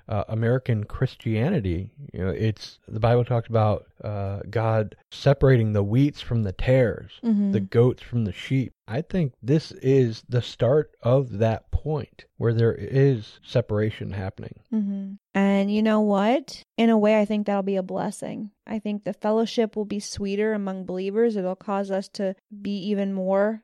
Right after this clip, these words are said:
Speaker 2: molded together in
Speaker 1: Mm.
Speaker 2: unity.
Speaker 1: Yeah,
Speaker 2: Um,
Speaker 1: a-, and it will weed out those that cause dissension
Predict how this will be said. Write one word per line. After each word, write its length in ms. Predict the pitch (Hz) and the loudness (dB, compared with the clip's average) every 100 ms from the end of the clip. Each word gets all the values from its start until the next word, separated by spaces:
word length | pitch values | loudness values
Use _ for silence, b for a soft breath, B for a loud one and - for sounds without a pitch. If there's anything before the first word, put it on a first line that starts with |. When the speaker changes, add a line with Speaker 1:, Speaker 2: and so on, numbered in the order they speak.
| - | -8
Speaker 2:
molded 540 | 214 208 202 196 220 - | -2 0 0 2 0 0
together 720 | 220 208 196 208 233 277 - | -4 0 0 2 0 0 -4
in 120 | 202 196 | -4 -2
Speaker 1:
Mm. 60 | |
Speaker 2:
unity. 560 | 196 202 220 247 262 - b b b 127 | 0 0 0 0 -2 -4 b b b 0
Speaker 1:
Yeah, 140 | 127 | 2
Speaker 2:
Um, 120 | - | 2
Speaker 1:
a-, 140 | 131 - 131 | -4 -2 2
and 160 | 127 | 4
it 200 | 131 135 | 4 2
will 180 | 131 123 | 0 0
weed 240 | 120 139 143 | 2 2 2
out 260 | 131 131 - | 2 -2 -6
those 520 | 117 123 135 135 123 | -4 2 4 2 0
that 180 | 120 110 _ _ - | -2 -2 _ _ -14
cause 420 | - 139 170 151 - | -2 0 2 0 -2
dissension 800 | 123 - 113 117 - 117 113 | -8 -4 -2 -2 -4 -6 -6